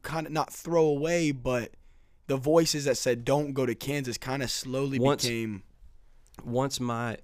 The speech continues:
Speaker 2: once my pastor, uh, said, "This is, I know this is God's will.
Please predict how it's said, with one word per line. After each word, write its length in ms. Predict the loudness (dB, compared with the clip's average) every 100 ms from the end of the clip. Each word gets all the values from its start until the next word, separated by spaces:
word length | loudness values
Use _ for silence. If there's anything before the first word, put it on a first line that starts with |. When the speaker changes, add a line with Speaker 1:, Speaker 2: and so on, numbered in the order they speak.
| -8
Speaker 2:
once 320 | -4 -4 -4
my 160 | -4 -2
pastor, 680 | -2 -2 -6 -8 -8 -8 -12 -20 -20 -20 -20 _
uh, 280 | -10 -8 -10 -10
said, 560 | -8 -6 -6 -6 -12 -18 _
"This 360 | -8 -6 -6 -4
is, 300 | -4 -6 -10 -16 -12
I 140 | -6
know 220 | -4 -4 -4
this 240 | -6 -10
is 100 | -10
God's 300 | -10 -12 -12
will. 300 | -12 -12 -14